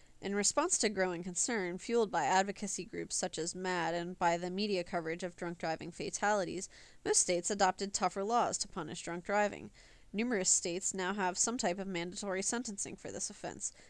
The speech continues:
typically two days in jail for a first of-, offense and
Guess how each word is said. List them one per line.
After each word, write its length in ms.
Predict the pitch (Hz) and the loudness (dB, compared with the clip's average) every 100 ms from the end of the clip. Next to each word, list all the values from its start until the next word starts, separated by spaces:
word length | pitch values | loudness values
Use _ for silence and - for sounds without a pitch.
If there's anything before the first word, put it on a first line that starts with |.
| - - | -16 -4
typically 420 | 311 226 196 190 | 0 0 0 -2
two 220 | - 214 | 0 0
days 220 | 185 175 | 0 0
in 100 | 170 | -2
jail 300 | 180 180 139 | 0 0 0
for 180 | - 135 | -2 -8
a 60 | - | -4
first 320 | 202 208 - | -2 -2 -6
of-, 160 | - - | -10 -8
offense 560 | - 180 - 131 - - - | -6 -6 -6 -8 -4 -4 -2
and 260 | 170 175 | -4 -4